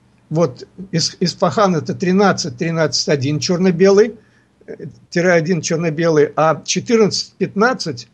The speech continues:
это, э, две другие ми-, миниатюры, они называются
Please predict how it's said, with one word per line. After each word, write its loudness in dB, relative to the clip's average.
это, 2
э, -6
две 2
другие 0
ми-, -2
миниатюры, 0
они 2
называются 2